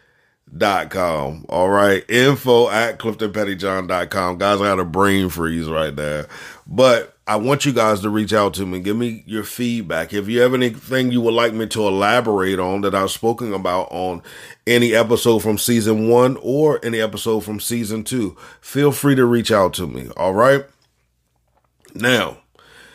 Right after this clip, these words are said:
the What Now Podcast, it might be your first time listening, so I always like to explain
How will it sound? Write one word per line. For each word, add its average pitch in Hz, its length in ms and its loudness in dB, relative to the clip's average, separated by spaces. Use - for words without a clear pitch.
the 107 120 2
What 160 180 6
Now 151 240 4
Podcast, 107 720 0
it 95 80 -8
might 113 220 0
be 120 100 -2
your 117 140 -2
first 113 260 0
time 110 240 -2
listening, 110 380 -2
so 104 160 -4
I - 20 -2
always 104 300 -2
like 104 220 0
to 98 100 -4
explain 101 580 -2